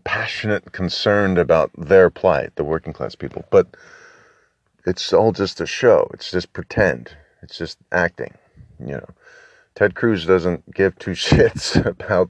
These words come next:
the regular everyday person, but he's good at pretending in little spurts from here and there. He's good at pretending to be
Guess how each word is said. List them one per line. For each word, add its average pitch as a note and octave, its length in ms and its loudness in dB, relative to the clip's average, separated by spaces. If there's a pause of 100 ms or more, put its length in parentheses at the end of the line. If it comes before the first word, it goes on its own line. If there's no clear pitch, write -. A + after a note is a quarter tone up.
the E2+ 100 -2
regular E2+ 500 2
everyday D#2+ 420 0
person, G2 440 -4
but F#2 120 0
he's A#2+ 140 -6
good D#3+ 160 2
at - 120 0
pretending G2+ 680 -2 (300)
in F#2+ 120 0
little G2+ 180 2
spurts - 540 -2
from D#2+ 220 -8
here F2+ 180 0
and D#2+ 100 -4
there. C#2+ 180 0
He's D#2+ 200 -10
good G#2 160 0
at - 120 -6
pretending F#2 720 -2
to - 120 -12
be B1+ 300 -10